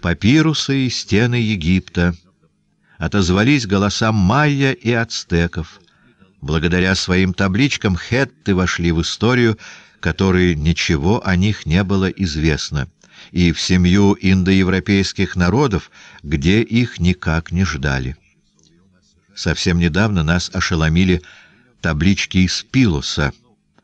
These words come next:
возвратившие нам звуки речи ахейцев, уже для Гомера бывшие легендой. И среди этих звуков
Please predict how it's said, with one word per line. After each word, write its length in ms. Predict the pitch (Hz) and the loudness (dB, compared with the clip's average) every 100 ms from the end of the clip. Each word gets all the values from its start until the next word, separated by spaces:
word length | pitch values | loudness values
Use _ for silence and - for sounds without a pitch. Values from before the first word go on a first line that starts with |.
| _ _ | _ _
возвратившие 840 | 73 73 71 78 107 104 - 90 | -6 -4 -2 -2 -2 -2 0 0
нам 240 | 82 95 92 | 2 2 0
звуки 420 | 76 82 98 92 | -2 -2 -2 0
речи 320 | 80 98 - | 0 0 -2
ахейцев, 800 | 95 90 131 110 - - - - _ _ - - | -4 -2 0 0 -2 -8 -10 -16 _ _ -20 -10
уже 280 | 78 76 85 | -4 -2 -2
для 180 | 76 87 | -2 0
Гомера 640 | 85 95 131 147 113 73 - | 2 2 2 2 2 0 -6
бывшие 560 | 78 85 80 - 76 73 | -2 0 0 -2 -4 -4
легендой. 600 | 73 78 76 67 64 - _ _ _ _ _ _ | -4 -2 -4 -4 -8 -12 _ _ _ _ _ _
И 140 | 82 82 | -6 -4
среди 380 | - 82 76 | -2 0 2
этих 460 | 87 90 85 82 71 | 0 0 0 -2 -4
звуков 600 | 65 67 127 - 90 | -6 -2 -2 -2 -6